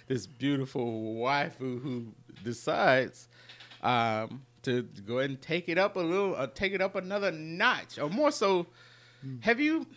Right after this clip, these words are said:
Speaker 1: seen any other opportunities for cosplayers, like, um, who are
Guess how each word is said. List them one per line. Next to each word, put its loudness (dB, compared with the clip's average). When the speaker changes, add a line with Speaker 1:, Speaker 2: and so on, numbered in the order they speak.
Speaker 1:
seen -2
any 0
other 4
opportunities -4
for -8
cosplayers, -2
like, 2
um, 6
who 2
are 4